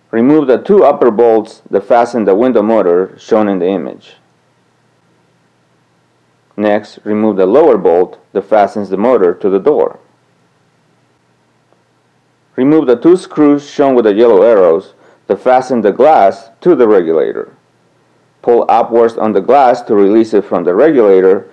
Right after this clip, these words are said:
and gently slide it all the way down till it sits at the bottom of the door. Remove the two lower window regulator retaining bolts shown on the image. Next,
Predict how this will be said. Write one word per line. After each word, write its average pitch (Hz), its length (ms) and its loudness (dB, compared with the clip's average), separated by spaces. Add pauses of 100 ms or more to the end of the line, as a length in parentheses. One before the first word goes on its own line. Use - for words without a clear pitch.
(220)
and 95 220 -6
gently 104 720 0
slide 104 300 0
it 73 120 2
all 107 120 2
the 135 80 2
way 143 180 4
down 113 500 -2 (340)
till 98 180 2
it 87 120 -2
sits 123 340 0
at 98 140 -2
the 101 60 0
bottom 98 340 0
of 98 120 -2
the 92 80 -4
door. 80 400 -2 (2500)
Remove 113 320 0
the 98 120 0
two 175 260 4
lower 139 340 4
window 113 280 2
regulator 98 680 2
retaining 95 520 -2
bolts 87 340 -2
shown 98 320 -4
on 90 100 -6
the 85 80 -4
image. 98 440 -6 (2250)
Next, 101 520 -6